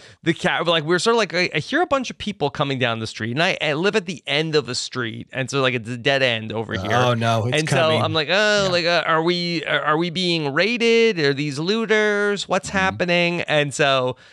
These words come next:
Speaker 1: they came up, and the, a very s-, slow procession of the carolers, I could sort of, like, see them coming in the distance.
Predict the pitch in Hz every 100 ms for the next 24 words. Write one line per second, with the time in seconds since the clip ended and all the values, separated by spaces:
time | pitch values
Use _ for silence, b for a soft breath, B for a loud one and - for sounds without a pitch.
0 | B 156 165 - 151 196 151 143 - -
1 | 147 143 143 143 135 143 196 320 339 -
2 | - - - 160 170 175 190 170 151 123
3 | - 127 110 - 120 107 104 107 127 -
4 | 127 131 - 135 127 120 - 165 151 160
5 | 143 147 139 131 123 117 - 123 135